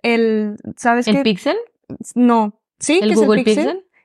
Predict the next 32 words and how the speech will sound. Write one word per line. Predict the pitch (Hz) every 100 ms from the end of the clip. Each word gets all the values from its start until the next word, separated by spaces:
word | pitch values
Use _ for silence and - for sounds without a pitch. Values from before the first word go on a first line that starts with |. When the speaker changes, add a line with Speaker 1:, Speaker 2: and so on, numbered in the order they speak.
| -
Speaker 1:
que | 247
se, | 233 240 226
se | 240 226
conecta | 233 226 214
Speaker 2:
El |
Speaker 1:
acá | 233
y | 208
tú |
Speaker 2:
celular. | 190 180
Speaker 1:
puedes | 233
manejar | 220 220 226 240
todo | - 220 208 208
por | 214 214 214
tus | - 240 220
dedos. | 214 277 453 - -
Speaker 2:
Ah, | 202 196
no. | 190 185 180 -
Speaker 1:
O |
sea, | - 214 202
eso | 214 214
me | 208
parece | 202 214 220 208
que |
es | 214
una | 208
locura. | 202 196 240 202
O |
sea, | 214
ya | 214
es | 214
una | 220 208
repen-, | 208 - 214